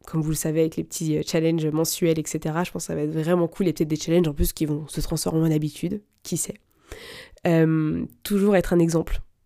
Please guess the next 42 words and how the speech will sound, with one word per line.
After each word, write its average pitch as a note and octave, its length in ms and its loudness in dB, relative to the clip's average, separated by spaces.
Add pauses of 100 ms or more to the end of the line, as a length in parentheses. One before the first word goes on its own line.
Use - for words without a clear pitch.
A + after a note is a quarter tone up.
ici F3+ 420 -4 (280)
et D#3+ 200 0
dans D#3+ 140 0
ma D#3 140 2
vie D3+ 180 2
en E3 80 0
général. D#3+ 500 -2 (400)
Partager E3 380 4
des E3 120 0
bonnes D#3 160 2
vibes, D#3 320 0
parce - 200 -4
qu'il - 120 -6
y E3 40 0
a D3+ 40 -2
que - 60 -14
ça - 80 -4
qui - 140 -14
compte. - 340 -6 (960)
Et, D3+ 260 -6
euh, E3 280 -8 (640)
et F#3 120 4
ça, A#3+ 120 4
ça B3 100 2
me G#3 60 4
paraît F3+ 240 8
déjà G3 340 4 (220)
pas E3 140 0
mal. D3 400 -2 (1160)
Et D4 140 8
enfin, F3+ 500 2 (360)
pour A3 180 2
finir, F#3 600 4 (180)
j'ai F#3 300 4
envie F#3 200 2
de F#3+ 80 -2
me D#3+ 100 0
créer F3 520 2
une E3 160 2
petite F#3 420 -4
bucket F#3+ 640 2
list. - 380 -6